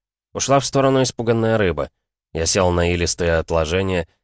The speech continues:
и принялся разгонять ману по телу, обращаясь к так редко используемой силе льда. О ней не знал никто из людей, и я не хотел раскрывать свои возможности просто так. Но тренировка явно не повредит. Контролировать силы стихий и потоки маны нужно обязательно,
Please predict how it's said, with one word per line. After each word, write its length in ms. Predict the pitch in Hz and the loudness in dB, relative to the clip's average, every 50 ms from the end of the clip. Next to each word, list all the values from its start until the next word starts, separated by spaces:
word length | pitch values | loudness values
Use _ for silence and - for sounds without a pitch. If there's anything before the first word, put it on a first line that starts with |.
| _ - | _ -8
и 60 | 87 | -4
принялся 500 | - 92 92 95 95 95 - - 107 107 | -2 0 0 2 2 2 2 0 0 0
разгонять 480 | 104 85 82 90 92 90 90 87 85 | 0 0 -2 -2 -2 0 0 -2 -2
ману 340 | - 87 92 95 95 92 87 | -2 -2 -2 0 0 -2 -2
по 120 | - - - | -2 -4 -4
телу, 340 | - - 104 107 104 95 - _ _ _ _ _ | -4 -2 -2 0 0 -2 -4 _ _ _ _ _
обращаясь 640 | - 87 87 92 92 - - 117 117 117 120 120 - | -6 -2 0 0 0 0 0 0 2 2 0 0 -2
к 100 | - - | -6 -6
так 180 | - 104 90 - | -4 -4 -4 -2
редко 340 | 95 101 104 - - 98 87 | -2 -4 -4 -4 -4 -4 -4
используемой 760 | 82 - - - 104 98 95 95 101 98 98 98 98 98 98 | -4 -4 -4 -4 -2 -2 -2 -2 -2 -2 -2 -2 -2 -2 -2
силе 320 | - - - 85 82 82 | -2 -4 -4 -4 -4 -4
льда. 360 | 82 82 82 82 80 76 69 - _ _ _ _ _ _ _ _ _ _ | -6 -4 -4 -2 -2 -2 -2 -4 _ _ _ _ _ _ _ _ _ _
О 80 | - 104 | -4 -2
ней 160 | 120 135 139 | 0 2 2
не 100 | 147 147 | 2 2
знал 260 | 139 127 139 143 139 139 | 2 4 4 4 4 4
никто 340 | 139 135 - - - 123 | 2 0 0 0 0 0
из 160 | 104 90 80 85 | 2 2 0 -2
людей, 380 | 87 85 78 85 82 80 73 _ _ _ _ _ | -2 -2 -2 -2 -4 -4 -6 _ _ _ _ _
и 100 | - 85 | -8 -4
я 140 | 85 90 90 | -2 0 0
не 100 | 87 85 | 0 -2
хотел 380 | - 90 82 - 107 104 101 | -2 -4 -2 -2 0 2 2
раскрывать 460 | 87 82 - - 87 85 85 85 87 - | 2 0 0 0 0 2 2 2 0 0
свои 200 | - 90 87 85 | 0 0 0 0
возможности 680 | 80 80 73 80 82 85 80 87 85 82 - - 90 | 0 -2 -2 -2 -2 -4 -2 -2 -4 -6 -6 -8 -8
просто 400 | - - 73 73 - - 78 73 | -6 -4 -4 -4 -4 -4 -4 -4
так. 280 | - 76 73 - - - _ _ _ _ _ _ _ | -2 -4 -4 -4 -8 -14 _ _ _ _ _ _ _
Но 180 | - 82 85 80 | -4 -2 -2 -2
тренировка 640 | - 82 82 80 80 78 78 85 92 - - 87 | -2 -4 -4 -4 -2 0 0 0 0 -2 -4 -6
явно 300 | 78 76 78 76 76 78 | -4 -4 -4 -2 -2 -2
не 120 | 78 78 76 | -4 -4 -4
повредит. 500 | - 82 76 78 78 73 76 80 80 - _ _ _ _ _ _ _ _ _ _ _ _ - | -4 -4 -4 -4 -4 -4 -6 -6 -8 -10 _ _ _ _ _ _ _ _ _ _ _ _ -4
Контролировать 540 | 104 98 120 117 123 139 143 143 143 135 131 | -2 0 2 2 4 4 4 4 4 2 2
силы 260 | - 143 131 127 120 | 2 2 2 4 2
стихий 500 | - - - 117 104 - 120 123 127 127 | 2 0 -2 -4 -4 -4 -4 -2 -2 -4
и 160 | - - 104 | -4 -4 -4
потоки 420 | 95 - 95 - - 95 90 - 92 | -2 -2 0 0 0 0 0 0 -2
маны 380 | 90 90 95 98 104 113 117 | 0 2 2 2 2 2 2
нужно 320 | 104 95 87 80 87 90 87 | 2 0 0 0 0 -2 -2
обязательно, 640 | 85 85 87 85 90 87 80 - 85 82 82 78 | -2 -2 -4 -2 -2 -2 -2 -2 -4 -4 -4 -4